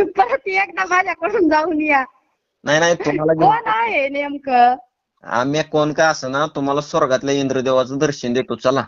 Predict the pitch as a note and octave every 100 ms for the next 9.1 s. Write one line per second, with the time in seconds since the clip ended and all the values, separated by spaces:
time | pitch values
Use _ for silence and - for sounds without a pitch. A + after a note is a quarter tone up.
0 | _ _ - _ - C4 D4 D#4 D#4 C#4+
1 | D4+ D#4 D#4 D#4+ E4+ E4 B3+ A3+ B3+ C4+
2 | C#4 C#4+ D4 B3 A3 B3 B3 A#3+ A#3 A#3
3 | A#3 A#3 A3 C#4 C#4 A#3 D#4+ D4 C4 B3+
4 | A3+ A#3+ A#3 - _ _ - D3+ C#3+ E3+
5 | D#3+ D3 D3 C#3 C#3+ D#3+ D3 C3+ C3+ C#3
6 | C#3 B2+ C#3 C3+ - B2+ - C#3 B2+ A#2+
7 | C3+ C3 B2+ B2 B2+ C3 B2 B2+ G#2+ C3+
8 | C3+ B2 A2+ - A#2+ C3+ C#3 D3 A#2 G#2+
9 | -